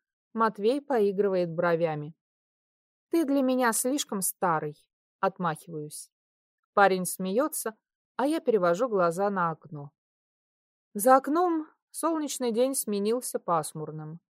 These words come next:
Похоже, будет дождь, иначе как объяснить то, что от духоты мое тело под тонким платьем покрыто испариной,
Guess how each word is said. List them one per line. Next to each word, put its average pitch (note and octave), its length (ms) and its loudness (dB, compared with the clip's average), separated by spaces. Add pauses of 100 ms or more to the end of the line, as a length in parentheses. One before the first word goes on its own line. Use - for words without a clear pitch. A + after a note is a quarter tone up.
(440)
Похоже, A#3 440 4
будет G#3 380 0
дождь, C#4 440 -4
иначе F#3+ 520 -4 (480)
как D#4 240 4
объяснить G3+ 640 0 (120)
то, C#4 180 2
что F3+ 360 0
от E3 180 2
духоты G#3 480 -2
мое G3 260 0
тело C4 380 -2
под F3+ 260 -2
тонким F3+ 400 -4
платьем G#3 480 2
покрыто G#3 560 -2
испариной, E3+ 720 -2